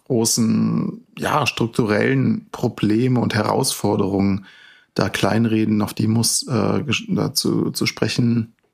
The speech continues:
äh, auf die müssen wir zu sprechen kommen. Und natürlich hat die Kirche als Inst-, Institution, das ist ja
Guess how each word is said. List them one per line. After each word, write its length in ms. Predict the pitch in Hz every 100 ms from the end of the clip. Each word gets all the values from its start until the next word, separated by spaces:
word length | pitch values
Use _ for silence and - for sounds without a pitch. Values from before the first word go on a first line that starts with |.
| _ _ _ 269
äh, 60 | 147
auf 380 | 104 107 - -
die 120 | 117
müssen 240 | 117 -
wir 80 | 113
zu 120 | -
sprechen 420 | - - 120 127
kommen. 300 | 117 123 117
Und 360 | 117 107 - -
natürlich 460 | - - 120 117 -
hat 140 | -
die 100 | 110
Kirche 420 | - 117 123 -
als 200 | 107 -
Inst-, 400 | 113 - - -
Institution, 800 | 123 - - 104 - - 95 113
das 160 | 107 -
ist 160 | -
ja 260 | 98 95